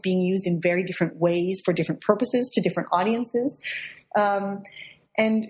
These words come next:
really this idea of, uh, Elizabeth Pavanelli's, of the, the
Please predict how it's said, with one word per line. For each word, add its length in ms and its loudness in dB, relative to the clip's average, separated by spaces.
really 320 2
this 180 -2
idea 560 2
of, 60 -2
uh, 220 4
Elizabeth 380 0
Pavanelli's, 720 0
of 140 0
the, 240 2
the 100 -2